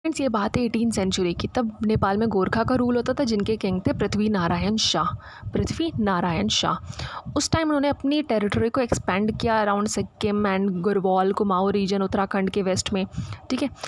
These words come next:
यहाँ तक उन्होंने expand किया। और वही एटीन century में East India Company भी जो थी, वो भी काफ़ी, अ, तेज़ी से अपने territory को expand कर रही थी। मतलब, उन्होंने main base अपना बना लिया था मद्रास, कलकत्ता, बॉम्बे में। So now they are trying to expand their territory towards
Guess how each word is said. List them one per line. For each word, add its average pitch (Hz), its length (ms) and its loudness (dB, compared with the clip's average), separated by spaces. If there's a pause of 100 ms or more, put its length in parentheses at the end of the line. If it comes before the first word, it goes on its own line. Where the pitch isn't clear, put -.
(160)
यहाँ 226 140 2
तक 254 60 2
उन्होंने 262 220 2
expand 185 420 0
किया। 220 120 2
और 247 60 4
वही 254 220 2
एटीन 233 240 0
century 262 340 0
में 277 140 0
East 226 240 0
India 262 160 0
Company 214 380 0
भी 233 100 2
जो 202 160 2
थी, 226 180 0
वो 262 160 2
भी 294 220 2 (100)
काफ़ी, 302 380 0 (460)
अ, - 120 2
तेज़ी 233 320 0
से 277 100 0
अपने 247 180 0
territory 208 320 0
को 254 160 0
expand 202 420 0
कर 202 140 0
रही 190 200 2
थी। 202 80 0
मतलब, 202 260 0
उन्होंने 220 220 2
main 214 280 2
base 220 280 0
अपना 226 200 -2
बना 208 200 2
लिया 269 120 2
था 311 120 -2
मद्रास, 208 520 0
कलकत्ता, 202 440 0
बॉम्बे 185 360 2
में। 180 160 0 (400)
So - 100 -2
now 220 200 2
they 240 260 0
are 294 80 -2 (200)
trying 220 280 0
to 233 80 0
expand 233 420 -2
their 247 180 0
territory 202 600 0
towards 214 380 0